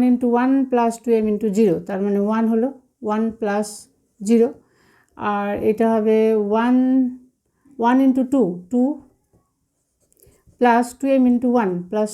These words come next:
টু এম, জিরো into one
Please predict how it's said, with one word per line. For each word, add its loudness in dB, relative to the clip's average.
টু -8
এম, -4
জিরো 4
into 2
one 2